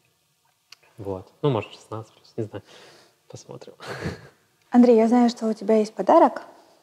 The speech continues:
Speaker 1: Да.
Speaker 2: Какой?
Speaker 1: А, я принес свои карты, кинки-карты с подписью. А, в общем, мы подумали, что я подарю,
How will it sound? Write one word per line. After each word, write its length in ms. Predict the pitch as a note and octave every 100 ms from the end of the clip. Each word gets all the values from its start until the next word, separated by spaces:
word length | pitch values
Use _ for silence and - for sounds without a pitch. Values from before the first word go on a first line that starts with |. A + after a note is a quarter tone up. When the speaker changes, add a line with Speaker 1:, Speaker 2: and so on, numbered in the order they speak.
| _
Speaker 1:
Да. 200 | A2+ G2+ - _ _ _ _ _ _ _ - -
Speaker 2:
Какой? 400 | - F#3+ G3 E4 - - D#4+ D#4+ - -
Speaker 1:
А, 380 | A#2+ A#2 A2+ G#2+
я 120 | A#2
принес 640 | A#2 A#2+ A#2+ A#2+ A#2+ - - G#2+
свои 300 | - A#2+ A2+
карты, 760 | - B2 B2+ - D#3+ D#3 D3+ B2+ -
кинки-карты 640 | A#2+ A2 - B2 B2+ -
с 80 | -
подписью. 680 | - A#2+ - C3+ - D3+ D3 - - - - -
А, 500 | A2 G#2+ G#2+ G#2+ G2+ - _ _ _ _ _ _ - -
в 60 | -
общем, 720 | A#2 - A#2+ A2+ A2 B2 C3
мы 60 | A#2
подумали, 360 | A#2 B2 B2
что 400 | A#2 - - G#2+
я 440 | G#2+ G#2+ A2 G#2+ G#2+ - -
подарю, 720 | G#2+ G#2 G#2 A#2+ B2 B2 -